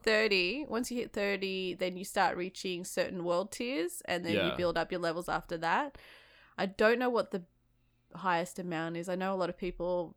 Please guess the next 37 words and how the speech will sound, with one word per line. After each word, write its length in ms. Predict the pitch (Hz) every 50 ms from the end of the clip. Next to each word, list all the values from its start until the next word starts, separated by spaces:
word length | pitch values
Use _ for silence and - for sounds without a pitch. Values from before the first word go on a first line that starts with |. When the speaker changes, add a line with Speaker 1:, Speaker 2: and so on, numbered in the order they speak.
| -
Speaker 1:
like, 200 | 185 185 160 - -
right 220 | 180 165 165 165
now, 160 | 180 170 165
Speaker 2:
So 140 | 165 135 127
Speaker 1:
it 20 | 127
Speaker 2:
is 60 | 127
it 20 |
Speaker 1:
chases, 100 | 131 139
Speaker 2:
like, 140 | 139 147 156
Speaker 1:
like, 200 | 180 165 - - - - - -
Speaker 2:
is 160 | - 127 127
it 40 | 147
like 240 | 139 147 165 160 170
D 180 | - 127 131 127
three 220 | - - 131 120
Speaker 1:
five 100 | 110 110
hundred. 240 | - 82 78 87 98
Speaker 2:
Paragon 240 | - - 107 107 104
system 520 | - - 117 110 107 - 143 143 156 151 127
where 160 | 104 90 87
it's 200 | 90 87 85 - -
just 220 | 101 92 - -
kind 240 | - 101 92 87 85
of, 260 | 85 82 85 - - - _ _ _ _ _ _ _ _ _ _ _ _ _ _ _ _ _
um, 720 | - 87 85 82 82 82 78 73 73 69 67 65 58 - - - _ _ _ - -
it's, 280 | 90 95 87 - - - - 85 - - - - -
or 140 | 101 107
like 240 | 98 95 98 87 -
Destiny's 440 | - 110 98 - - 107 98 90 78
Light 220 | 85 82 87 92 -
system 420 | - 113 107 - - 120 117 107
where 120 | 98 90 90
it's 180 | 90 87 - -
just 220 | - 95 - -
a 60 | 101 92
way 320 | 82 85 82 82 82 82
to, 840 | 80 - - - 85 82 82 82 80 80 78 78 76 78 76 76